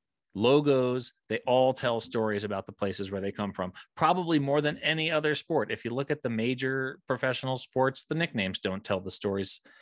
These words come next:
the same way minor league baseball nicknames do.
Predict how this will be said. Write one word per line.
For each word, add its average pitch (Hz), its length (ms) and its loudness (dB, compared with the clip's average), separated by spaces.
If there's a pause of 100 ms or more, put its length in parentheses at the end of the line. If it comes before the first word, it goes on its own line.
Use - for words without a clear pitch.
(220)
the 107 80 2
same 104 240 4
way 92 120 0
minor 95 300 -2
league 90 160 -4
baseball 107 420 2
nicknames 110 520 -2
do. 113 280 -4